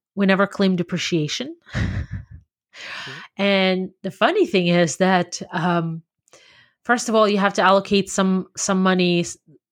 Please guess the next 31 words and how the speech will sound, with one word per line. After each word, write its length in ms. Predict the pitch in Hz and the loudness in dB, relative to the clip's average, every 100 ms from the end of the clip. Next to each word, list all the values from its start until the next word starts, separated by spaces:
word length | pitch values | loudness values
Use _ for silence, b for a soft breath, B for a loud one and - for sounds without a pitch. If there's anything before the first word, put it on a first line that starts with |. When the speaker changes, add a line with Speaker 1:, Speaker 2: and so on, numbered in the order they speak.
| _ | _
Speaker 1:
that 240 | 185 185 175 | -2 0 2
you 200 | 180 175 | 0 2
buy, 680 | 143 170 180 180 170 170 - | 2 2 4 4 2 0 -4
uh, 300 | 175 160 156 | -8 -6 -6
for 300 | 147 - 190 | -8 -2 2
which 200 | 180 180 | 2 0
you 60 | 202 | 2
buy 120 | 180 | 0
property. 600 | 170 214 214 185 170 160 | 0 0 0 0 -2 0
You 160 | 165 175 | 0 0
have 100 | 180 | 0
to 80 | 196 | 2
allocate 320 | 180 175 170 | 2 2 -2
some 200 | - 180 | 0 -2
of 100 | 170 | 0
it 120 | 170 | -2
to 100 | - | 0
land 440 | 175 160 165 220 208 | 2 4 2 0 -2
'cause 200 | 208 196 | -2 -2
you 100 | 170 | 0
do 240 | 185 196 | 0 0
get 300 | 185 180 175 | 2 2 0
some 260 | - 180 175 | -2 0 2
land 300 | 170 180 190 | 2 2 2
even 260 | 185 196 | 2 0
with 140 | 180 175 | 0 0
an 100 | 170 | -2
apartment. 600 | - 180 - 262 285 - | -2 -4 -2 -6 -4 -2
Like, 200 | 175 - | -2 0
let's 160 | 180 | -2
say 360 | - 185 170 | 2 2 2